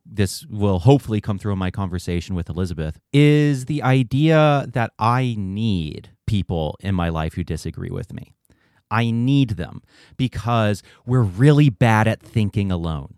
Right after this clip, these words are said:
We're, as human beings, we're just really terrible at thinking alone. And for people who want to know more about this,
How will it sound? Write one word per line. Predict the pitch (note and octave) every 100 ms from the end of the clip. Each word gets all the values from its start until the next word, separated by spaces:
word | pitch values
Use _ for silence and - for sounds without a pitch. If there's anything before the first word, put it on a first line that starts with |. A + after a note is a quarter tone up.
| -
We're, | A2 B2+ G#2+ G2 G2 -
as | A2+ G#2
human | - C3+ C3+ A#2+
beings, | A#2 G#2+ D2+ D#2+
we're | A2+ A2+
just | F2+ A2+ G2+
really | F#2+ F#2+ A2+ D3 C#3
terrible | B2+ B2 A2+ G#2 G#2
at | F#2
thinking | G#2 G2 G2+ G2
alone. | F#2 F2+ F2 D#2
And | E2+ F#2+
for | G#2+ G2
people | A2 G#2+ G2+
who |
want | F#2+ G2 F#2
to | F#2+
know | F#2 F2+ F2+
more | G2 A#2+ C#3
about | B2+ A#2+ -
this, | A2+ A2